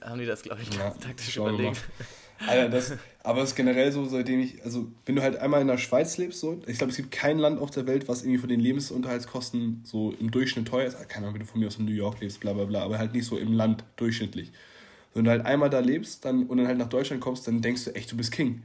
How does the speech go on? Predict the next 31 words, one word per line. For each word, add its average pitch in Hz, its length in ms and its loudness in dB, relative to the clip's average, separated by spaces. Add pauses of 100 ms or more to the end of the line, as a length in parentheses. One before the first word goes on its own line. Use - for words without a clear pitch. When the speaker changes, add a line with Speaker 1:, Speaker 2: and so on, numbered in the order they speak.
(120)
Speaker 2:
Das 117 120 -6
ist - 40 0
alles 123 220 0
gratis - 320 -6
gefühlt. 110 320 -4 (1160)
Es 117 140 -6
ist - 200 0
so 180 320 2
günstig. 208 520 6 (120)
Speaker 1:
<laughs> - 120 -10
Speaker 2:
Also 143 140 4
du 160 80 4
kriegst, 202 320 2
Speaker 1:
Ja. - 60 -6 (280)
Speaker 2:
du - 100 0
kann, 156 220 0
du 143 80 0
kriegst 196 260 -2
halt 131 240 0
wirklich 208 420 0
kein 196 360 -2
Essen 170 300 -4
in 151 100 -2
der 143 120 0
Schweiz, 139 320 -4
also 135 120 -4
wirklich 143 180 -4
so 143 220 -2 (280)
unterstes, 180 440 2
unterstes 156 380 -4
Ende, 165 340 0